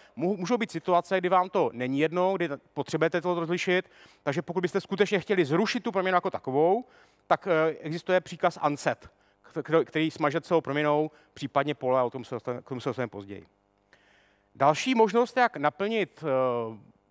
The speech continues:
ho-, proměnnou hodnotou, je použít příkaz printf, který má, eh,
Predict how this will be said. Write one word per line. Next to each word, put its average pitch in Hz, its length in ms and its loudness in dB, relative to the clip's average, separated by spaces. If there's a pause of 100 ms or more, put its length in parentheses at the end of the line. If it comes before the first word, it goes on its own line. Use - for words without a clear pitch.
ho-, 123 160 -8 (180)
proměnnou 180 380 2
hodnotou, 131 680 0 (320)
je 151 200 2
použít 170 360 -2
příkaz 247 320 -2
printf, 180 300 -2 (160)
který 175 340 -4
má, 190 440 0
eh, 147 200 -8